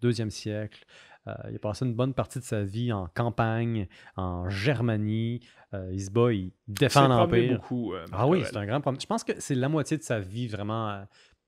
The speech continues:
Speaker 1: euh, en tant que, ben, soit général ou en tant que personne,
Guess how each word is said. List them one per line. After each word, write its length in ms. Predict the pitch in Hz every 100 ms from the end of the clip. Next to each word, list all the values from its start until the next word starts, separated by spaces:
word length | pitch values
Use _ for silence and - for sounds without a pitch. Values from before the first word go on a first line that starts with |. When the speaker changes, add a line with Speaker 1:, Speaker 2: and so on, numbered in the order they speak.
| _ 117
Speaker 1:
euh, 120 | 107
en 120 | 104 104
tant 300 | 117 113 110
que, 480 | - 104 101 98 104
ben, 140 | 113
soit 200 | - 156
général 600 | 120 120 107 117 127 123
ou 120 | 107
en 100 | 98
tant 160 | 95 113
que 220 | 113 98 _ -
personne, 600 | 120 - - 123 123 117